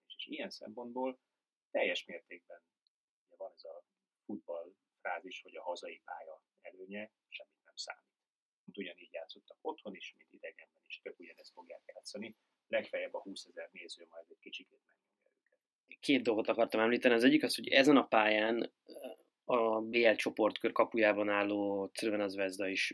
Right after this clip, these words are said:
Speaker 2: nulla nullával végzett, szóval, ö, Fradinál szerintem jóval erősebb csapat is, ö, küzdött, ö, a Sudova ellen. Másrészt meg, ami nekem pozitívan, beszéltem egy litván kommentátorral a,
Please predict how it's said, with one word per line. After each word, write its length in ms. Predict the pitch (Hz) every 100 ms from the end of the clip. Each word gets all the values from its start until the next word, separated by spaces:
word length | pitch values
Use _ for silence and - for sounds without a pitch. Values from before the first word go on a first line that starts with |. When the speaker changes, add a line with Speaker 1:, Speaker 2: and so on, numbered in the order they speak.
| -
Speaker 2:
nulla 400 | 107 98 98 95
nullával 680 | 98 95 90 90 95 98 - _ _ _
végzett, 600 | - 104 92 98 98 -
szóval, 380 | - 98 101 101
ö, 240 | 104 104 104 - - -
Fradinál 500 | 117 113 104 98 92 _ _ -
szerintem 340 | - 107 113
jóval 220 | 131 120
erősebb 340 | 107 104 - -
csapat 340 | 113 107 -
is, 260 | 107 - 110
ö, 260 | 107 104 104 - - - _
küzdött, 640 | 123 113 110 104 - -
ö, 360 | 104 101 98 98
a 260 | 101 104 -
Sudova 400 | - 120 131 143
ellen. 380 | 151 160 165 170 - - _ _ _ _
Másrészt 500 | 117 131 214 175 156
meg, 140 | 127
ami 220 | 135 131 120
nekem 280 | 113 107
pozitívan, 440 | 101 131 151 139 131
beszéltem 360 | 143 131 120
egy 120 | 101 104
litván 480 | 120 - 95 - -
kommentátorral 840 | 110 98 92 95 92 98 98 92
a, 380 | 95 92 92